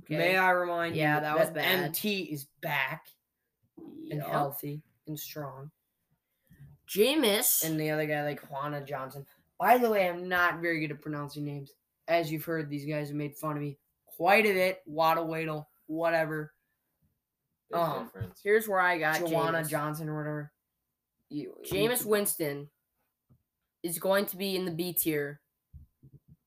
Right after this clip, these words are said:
Speaker 1: above Daniel Jones and
Speaker 2: Yep.
Speaker 1: below Joe Burrow.
Speaker 2: I am doing
Speaker 1: He's
Speaker 2: the
Speaker 1: gonna have a
Speaker 2: s-,
Speaker 1: great
Speaker 2: I'm doing
Speaker 1: year.
Speaker 2: the same exact thing as you.
Speaker 1: Such a
Speaker 2: Except
Speaker 1: good,
Speaker 2: I don't have
Speaker 1: I,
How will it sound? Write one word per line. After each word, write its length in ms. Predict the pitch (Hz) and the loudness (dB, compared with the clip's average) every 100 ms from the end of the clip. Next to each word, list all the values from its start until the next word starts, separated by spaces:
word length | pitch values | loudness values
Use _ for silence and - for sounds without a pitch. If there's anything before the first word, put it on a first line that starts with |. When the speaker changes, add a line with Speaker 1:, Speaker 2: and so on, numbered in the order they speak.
| _ - | _ -8
Speaker 1:
above 380 | 165 170 196 185 | -4 4 4 6
Daniel 340 | 220 214 226 | 6 6 4
Jones 580 | 202 202 180 170 170 - - - - - - - - - | 4 4 6 2 0 -6 -16 -20 -18 -16 -18 -20 -20 -6
and 120 | 170 | -4
Speaker 2:
Yep. 60 | 170 | 0
Speaker 1:
below 600 | 175 170 180 180 180 - - | 2 4 4 4 2 -2 -4
Joe 240 | 190 170 | 2 2
Burrow. 460 | 160 160 147 120 - - _ | 2 0 0 -4 -12 -20 _
Speaker 2:
I 300 | 151 160 175 170 | -2 2 10 10
am 180 | - - | 10 2
doing 140 | 165 | -4
Speaker 1:
He's 80 | - | 0
Speaker 2:
the 120 | 285 | 4
Speaker 1:
gonna 120 | 254 | 8
have 160 | 233 226 | 10 10
a 20 | |
Speaker 2:
s-, 160 | 202 233 | 6 12
Speaker 1:
great 180 | 269 190 | 12 12
Speaker 2:
I'm 80 | |
doing 140 | 220 190 | 6 2
Speaker 1:
year. 80 | 170 | 2
Speaker 2:
the 80 | 156 | 0
same 500 | - - 208 208 202 | -2 -2 -2 -2 -4
exact 420 | 160 160 143 - | -4 -4 -4 -8
thing 180 | 143 135 | -12 -14
as 140 | 127 | -14
you. 200 | - 131 - _ 220 | -16 -16 -20 _ -12
Speaker 1:
Such 500 | - - 226 220 170 | -8 -4 0 0 0
a 40 | |
Speaker 2:
Except 380 | 160 180 165 151 | -4 0 0 0
Speaker 1:
good, 60 | 151 | -2
Speaker 2:
I 40 | |
don't 120 | 151 | -2
have 100 | |
Speaker 1:
I, 60 | 147 | -2